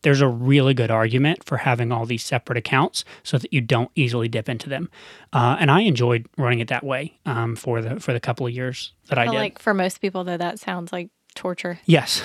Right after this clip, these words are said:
Speaker 1: For, for a lot of people, that sounds, like, insane. And there's a lot of people who read the book and go, like, "Pff, I'm not doing that." <laughs> For those people, um, you can set up this exact system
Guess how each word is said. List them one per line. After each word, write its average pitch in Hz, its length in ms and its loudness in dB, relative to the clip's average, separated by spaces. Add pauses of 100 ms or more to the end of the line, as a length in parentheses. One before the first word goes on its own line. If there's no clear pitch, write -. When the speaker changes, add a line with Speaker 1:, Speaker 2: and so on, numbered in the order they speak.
(120)
Speaker 1:
For, 165 200 4
for 151 240 2
a 151 60 6
lot 143 140 6
of 135 80 0
people, 156 220 2
that 127 180 0
sounds, 127 300 0
like, 117 240 -4
insane. 123 440 -4
And 131 100 2
there's 139 140 4
a 135 40 0
lot 139 160 4
of 131 60 0
people 139 200 0
who 120 120 0
read 120 180 -2
the 120 40 -4
book 120 220 -2
and 117 80 -4
go, 123 100 -2
like, 117 200 -6
"Pff, - 240 0
I'm 135 100 -4
not 120 140 -6
doing 151 180 -8
that." 143 240 -12
<laughs> - 420 -14
For 208 140 6
those 226 280 8
people, 127 460 0 (600)
um, 131 560 4
you 143 200 4
can 160 220 4
set 160 320 2
up 135 180 0
this 131 140 -2
exact 123 380 -2
system 131 460 0